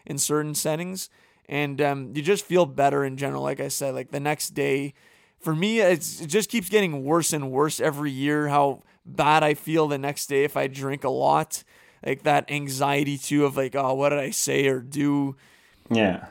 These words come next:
Speaker 1: Obviously, you don't really wanna be getting, like, blackout drunk on a, on a, on the regular when you're getting up there in age, like, late twenties, early thirties and all that. So that goes away when you don't drink. Yeah, that's pr-, I mean, there's a lot of benefits, <laughs> and I, it's just not good for you to drink in,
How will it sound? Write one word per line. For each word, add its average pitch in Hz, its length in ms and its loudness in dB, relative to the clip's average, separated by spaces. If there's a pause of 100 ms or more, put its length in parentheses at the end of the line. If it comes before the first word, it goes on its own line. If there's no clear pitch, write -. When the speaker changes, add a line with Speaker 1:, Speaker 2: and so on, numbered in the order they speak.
Speaker 1:
Obviously, 165 520 2
you 160 60 0
don't 160 180 4
really 160 160 2
wanna 147 260 2
be 143 120 -4
getting, 143 260 0
like, 135 160 -4
blackout 147 600 0
drunk 139 540 -4
on 151 160 -2
a, 127 260 -4
on 143 160 -2
a, 135 280 -4
on 147 140 -2
the 139 80 0
regular 147 480 2
when 147 140 -2
you're 139 140 -6
getting 143 380 -4 (180)
up - 240 0
there 143 220 2
in 135 120 -8
age, 143 320 -4
like, 131 140 -2
late 143 260 -4
twenties, 135 380 -6
early 139 220 -4
thirties 143 440 -2
and 143 80 -4
all 139 140 2
that. 143 320 -2 (400)
So 139 480 4 (880)
that 156 200 6
goes 156 240 6
away 156 200 6
when 160 100 0
you 151 100 -2
don't 151 180 0
drink. 147 420 -6 (360)
Yeah, 143 280 0
that's 143 180 -4
pr-, 165 220 -2
I 175 40 4
mean, 175 140 0
there's 165 160 2
a 180 80 6
lot 196 240 6
of 151 100 4
benefits, 160 540 0
<laughs> - 20 0
and 165 80 0
I, 151 100 2
it's 160 200 0
just 190 140 -8
not 185 260 6
good 151 220 2
for 170 100 -2
you 175 60 0
to 160 100 -2
drink 147 380 -8
in, 147 100 -8